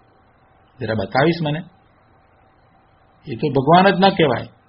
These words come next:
એમને પાંદડા હલાવવાની ઈચ્છા થતી હોય તો પછી ભગવાન શેના? એટલે મૂંઢ લોકો છે બિચારા, અન્ય મતમાં કેટલી ઊંધી માન્યતા. ઉપરથી પાછા આવે નીચે ને બધા શું કહેવાય, અ,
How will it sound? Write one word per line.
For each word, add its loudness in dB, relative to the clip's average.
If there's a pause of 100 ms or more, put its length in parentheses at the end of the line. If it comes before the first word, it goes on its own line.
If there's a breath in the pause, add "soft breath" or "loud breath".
(460)
એમને -4
પાંદડા 0
હલાવવાની 4
ઈચ્છા -2
થતી -2
હોય 0
તો -6
પછી -6
ભગવાન 0
શેના? -2 (2750)
એટલે -10
મૂંઢ 0
લોકો 0
છે -4
બિચારા, -2
અન્ય 0
મતમાં -4
કેટલી -6
ઊંધી 0
માન્યતા. -6
ઉપરથી -2
પાછા 0
આવે 0
નીચે -2
ને -4 (560 soft breath)
બધા -2
શું -6
કહેવાય, -2
અ, -2